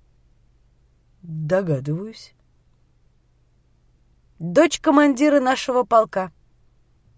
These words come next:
Его единственная дочь». «Ну и что?» — пытался защититься Фернан. «Она сама ко мне подошла».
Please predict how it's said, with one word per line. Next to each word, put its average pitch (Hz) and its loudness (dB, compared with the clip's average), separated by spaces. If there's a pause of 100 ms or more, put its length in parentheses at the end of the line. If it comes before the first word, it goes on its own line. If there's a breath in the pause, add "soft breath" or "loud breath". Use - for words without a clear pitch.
(100)
Его 247 4
единственная 226 0
дочь». 156 -8 (720)
«Ну 165 2
и 220 0
что?» — 302 2 (600)
пытался 285 6
защититься 262 -2
Фернан. 240 -2 (200 loud breath)
«Она 285 10
сама 262 8
ко 381 10
мне 339 6
подошла». 240 2